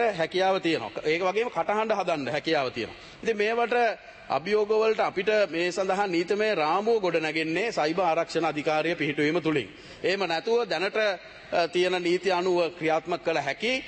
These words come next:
නමුත් අපිට හඳුනා ගැනීම, ඒ සඳහා නිරීක්ෂණය කිරීම, ඒ හඳුනා ගැනීමේ වැඩ කටයුතු වලට අපිට සයිබර් ආරක්ෂණ අධිකාරියේ, අ, පනත ඉතාමත් වැදගත් වෙනවා. ඒ වගේම, අ, මේ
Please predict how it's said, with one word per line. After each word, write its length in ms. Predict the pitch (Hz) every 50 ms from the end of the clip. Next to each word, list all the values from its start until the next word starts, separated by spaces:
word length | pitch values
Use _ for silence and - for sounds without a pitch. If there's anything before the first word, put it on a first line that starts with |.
| - - -
නමුත් 260 | 151 175 226 226 -
අපිට 180 | 180 170 220 226
හඳුනා 460 | 160 151 143 180 220 226 214 190 165
ගැනීම, 340 | 156 139 120 113 104 90 87 90 - - - - - - - - - - - - - - - -
ඒ 120 | 131 160 156
සඳහා 280 | 190 180 175 175 165
නිරීක්ෂණය 600 | 151 143 147 156 175 185 175 - 202 190 202 208
කිරීම, 340 | 180 202 208 220 220 214 214 202 - - -
ඒ 340 | - 151 165 170 165 156 - - - - -
හඳුනා 360 | 151 170 214 233 240 233 226
ගැනීමේ 580 | 196 180 160 160 151 151 156 151 147 147 143 139 - -
වැඩ 140 | 131 143 165
කටයුතු 440 | 160 - 160 156 156 156 143 151 147
වලට 220 | 143 139 135 190 220 240 - - - - - -
අපිට 240 | 117 123 156 147 170 196 233 190 -
සයිබර් 260 | 165 143 143 147 156
ආරක්ෂණ 420 | 147 147 147 143 - - 156 139
අධිකාරියේ, 680 | 143 135 135 131 - 143 139 139 131 139 139 143 180 226 - - - - - -
අ, 160 | 113 120 127 123
පනත 300 | - 123 135 143 135 147
ඉතාමත් 560 | 135 127 - 139 131 127 143 165 - - 143
වැදගත් 420 | 131 123 127 139 143 147 143 -
වෙනවා. 220 | 143 123 107 90 82 - - - - - -
ඒ 40 |
වගේම, 340 | 156 170 170 180 196 202 208
අ, 180 | 208 196 185 165 - - - - - - 127 135 135 135 131 131 127
මේ 440 | 131 135 135 135 135 131 127 123